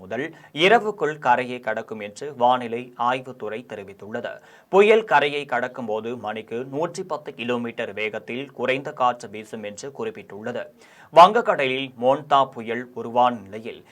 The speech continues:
சென்னை, கடலூர், நாகப்பட்டினம், எண்ணூர், காட்டுப்பள்ளி, புதுச்சேரி, காரைக்கால், பாம்பன், தூத்துக்குடி ஆகிய ஒன்பது துறைமுகங்களில் இரண்டாம் எண் புயல் எச்சரிக்கை கூண்டு ஏற்றிவிட வானிலை ஆய்வு மையம் அறிவுறுத்தியுள்ளது. ரஷ்யா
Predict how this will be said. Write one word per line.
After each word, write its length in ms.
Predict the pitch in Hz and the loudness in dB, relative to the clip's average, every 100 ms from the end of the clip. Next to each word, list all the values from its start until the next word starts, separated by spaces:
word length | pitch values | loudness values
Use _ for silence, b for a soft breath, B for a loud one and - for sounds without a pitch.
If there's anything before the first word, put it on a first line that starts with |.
| b b - | b b 6
சென்னை, 340 | 165 160 139 131 - | 8 6 -2 -2 0
கடலூர், 460 | 117 123 113 110 - 113 | 2 2 0 -2 -4 -2
நாகப்பட்டினம், 760 | 117 120 117 107 - 107 113 120 139 127 | 0 0 -4 -12 -12 -10 -8 -10 -2 0
எண்ணூர், 340 | 131 117 110 135 B B - | 0 -2 -4 -6 B B 8
காட்டுப்பள்ளி, 640 | 156 170 196 - 123 120 123 120 | 10 10 4 -4 -4 -4 -6 -8
புதுச்சேரி, 580 | 117 123 120 113 107 110 117 | -6 -6 -6 -6 -4 -6 0
காரைக்கால், 560 | 120 120 117 - 107 117 117 117 | 4 4 2 -4 -4 -4 0 4
பாம்பன், 420 | 123 107 107 117 135 | 4 2 -6 -8 -4
தூத்துக்குடி 540 | 143 151 156 139 131 123 110 | -2 0 -4 -8 -6 -2 0
ஆகிய 340 | 110 117 117 110 110 | -2 -4 -8 -4 -4
ஒன்பது 340 | 127 127 131 127 | -4 -6 -10 -8
துறைமுகங்களில் 800 | 107 113 110 104 104 98 113 87 90 b b 151 | -8 -6 -10 -12 -12 -12 -12 -14 -20 b b 0
இரண்டாம் 400 | 170 208 208 196 156 | 2 6 6 4 0
எண் 140 | 143 143 | -2 -2
புயல் 280 | 127 127 127 110 | -2 -2 -2 -6
எச்சரிக்கை 380 | 110 117 110 113 - | -6 -8 -8 -10 -10
கூண்டு 240 | 110 117 120 110 | -8 -8 -8 -6
ஏற்றிவிட 500 | 117 - 101 98 120 139 131 | -6 -6 -12 -8 -8 2 6
வானிலை 360 | 139 139 127 131 117 117 | 6 6 -4 -6 -4 -2
ஆய்வு 240 | 135 139 107 | -4 -10 -10
மையம் 280 | 110 117 117 | -10 -8 -4
அறிவுறுத்தியுள்ளது. 840 | 120 131 113 107 104 95 113 107 - _ _ _ _ b b b b b 151 | -4 -6 -12 -14 -18 -16 -14 -12 -14 _ _ _ _ b b b b b 10
ரஷ்யா 380 | 170 170 214 | 10 10 4